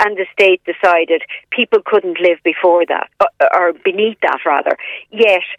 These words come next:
family carers, carers allowance payment is two hundred and twenty-four euro a week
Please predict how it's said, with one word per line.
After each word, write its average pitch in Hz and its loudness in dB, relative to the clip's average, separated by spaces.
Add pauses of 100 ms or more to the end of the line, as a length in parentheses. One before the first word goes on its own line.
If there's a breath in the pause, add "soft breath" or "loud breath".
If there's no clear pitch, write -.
(260 loud breath)
family 220 0
carers, 202 4 (260)
carers 190 4
allowance 185 0
payment 170 -4
is 170 -10 (120)
two 185 4
hundred 175 -2
and 170 -8
twenty-four 185 0
euro 151 -2
a 143 -2
week 151 -4